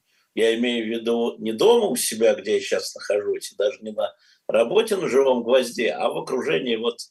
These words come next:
в соцсетях, э, конспирологических разных версий, бесконечно.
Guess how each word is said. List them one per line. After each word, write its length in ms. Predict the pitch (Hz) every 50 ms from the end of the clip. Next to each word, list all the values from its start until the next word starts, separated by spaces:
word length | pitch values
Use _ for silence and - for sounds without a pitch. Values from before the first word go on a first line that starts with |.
| _ _ _ _ _ _ -
в 60 | - -
соцсетях, 960 | - - 147 131 - - - 117 117 - - 226 247 233 - - - - _ _ _ _ _ _ -
э, 80 | - 110 110
конспирологических 1080 | - 131 - - - 151 139 143 143 143 143 180 202 - - 185 - - - 151 -
разных 420 | - 143 156 151 131 143 139 - -
версий, 540 | 123 131 131 120 - - - - - - _ -
бесконечно. 800 | 120 - - - 143 143 139 135 107 - - - - - -